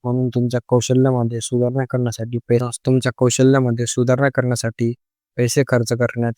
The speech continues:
किंवा लोन घेण्यात कधीच मागे हटू नका, कारण ही गुंतवणूक तुमचं आयुष्यभरासाठी मूल्य वाढवते.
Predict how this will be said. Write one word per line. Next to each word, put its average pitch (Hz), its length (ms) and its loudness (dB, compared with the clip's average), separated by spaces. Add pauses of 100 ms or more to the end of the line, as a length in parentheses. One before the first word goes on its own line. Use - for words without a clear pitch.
किंवा 120 160 2
लोन 131 280 4
घेण्यात 117 260 -8 (100)
कधीच 131 280 0
मागे 120 240 0
हटू 110 200 -4
नका, 110 300 -8 (480)
कारण 120 280 0
ही 127 180 0
गुंतवणूक 120 480 -2 (120)
तुमचं 120 420 0
आयुष्यभरासाठी 123 840 0
मूल्य 123 300 2
वाढवते. 113 460 -4